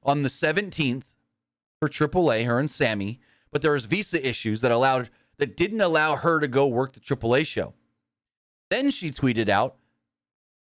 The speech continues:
"Visa issues, not gonna be able to be on the show on the seventeenth. Everything will be good by the twenty-eighth," which was tonight. Well, she didn't go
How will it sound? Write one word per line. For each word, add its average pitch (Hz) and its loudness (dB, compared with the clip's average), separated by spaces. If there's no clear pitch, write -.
"Visa 170 0
issues, 170 2
not 143 2
gonna 151 -6
be 156 4
able 147 2
to 131 -4
be 143 2
on 143 0
the 127 -2
show 151 2
on 139 0
the 131 -4
seventeenth. 113 -4
Everything 202 0
will 208 2
be 196 0
good 147 0
by 123 2
the 127 -2
twenty-eighth," 123 -2
which 90 -8
was 92 -2
tonight. 139 -2
Well, 160 2
she 202 -2
didn't 131 -4
go 214 -2